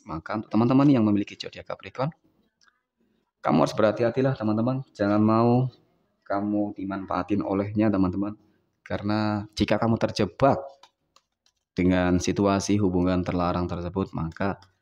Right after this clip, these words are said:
sesuatu hal, masalah-masalah besar mak-, akan terjadi.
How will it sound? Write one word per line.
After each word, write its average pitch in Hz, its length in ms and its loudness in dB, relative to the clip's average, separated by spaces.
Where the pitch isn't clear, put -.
sesuatu 87 440 -6
hal, 107 320 0
masalah-masalah 92 720 -2
besar 87 360 -4
mak-, 92 360 -4
akan 117 520 -2
terjadi. 87 800 -2